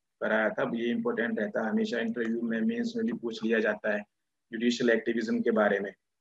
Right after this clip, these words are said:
चलिए अगला question देखते हैं, और, अ, कि कौन सा amendment है जिसके जरिए, अ, सुप्रीम कोर्ट में judicial review को स-, इस,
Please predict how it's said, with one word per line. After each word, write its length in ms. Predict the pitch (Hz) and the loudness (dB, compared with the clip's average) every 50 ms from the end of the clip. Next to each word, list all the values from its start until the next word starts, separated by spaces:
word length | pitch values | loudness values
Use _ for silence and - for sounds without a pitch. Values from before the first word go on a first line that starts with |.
| _ _ _ _ _ _ _ _ _ _ - | _ _ _ _ _ _ _ _ _ _ 0
चलिए 220 | 117 117 127 135 | 4 6 8 8
अगला 260 | - 123 123 131 131 | 8 8 10 10 8
question 360 | 131 135 135 135 - 147 139 | 8 8 6 4 4 4 6
देखते 300 | 127 131 127 131 - - | 8 8 8 8 6 4
हैं, 240 | 135 135 143 160 175 | 4 4 4 0 0
और, 440 | 160 - - 117 117 117 117 113 120 117 120 120 120 117 - - - | 0 2 4 4 6 6 6 6 6 8 8 8 8 6 6 4 4
अ, 220 | 104 113 113 113 110 107 - - _ _ _ _ _ _ - | 4 6 6 6 4 2 0 -6 _ _ _ _ _ _ 0
कि 140 | 123 123 120 | 2 2 2
कौन 300 | - - 123 127 135 135 | 4 4 4 4 4 4
सा 180 | 131 139 127 | 4 4 6
amendment 540 | 123 120 123 123 123 123 123 127 131 120 123 | 6 8 8 8 8 8 8 6 4 4 2
है 100 | 127 123 | 2 0
जिसके 320 | 120 117 117 - - 127 | 0 0 -2 0 0 2
जरिए, 420 | 117 120 117 120 120 123 131 127 - _ _ _ _ _ _ _ - - | 4 4 4 6 6 6 4 2 -2 _ _ _ _ _ _ _ -4 -2
अ, 40 | |
सुप्रीम 440 | 110 - - 127 120 - 135 135 135 | -2 2 2 0 2 4 6 6 6
कोर्ट 280 | - 127 - 127 117 113 | 6 8 8 8 8 8
में 280 | 123 127 135 135 127 | 6 6 6 6 4
judicial 560 | 110 113 123 117 127 131 127 - 147 139 127 117 | 4 2 4 4 4 4 4 6 4 4 4 6
review 480 | 120 123 123 113 117 123 135 147 147 147 | 6 6 6 6 6 4 6 6 4 2
को 200 | - - 147 143 | 4 6 4 4
स-, 360 | 143 - - - - - _ _ _ _ - - | 4 2 -8 -12 -14 -16 _ _ _ _ -4 -2
इस, 400 | 143 143 - - - - - | -2 -2 -2 -6 -8 -8 -8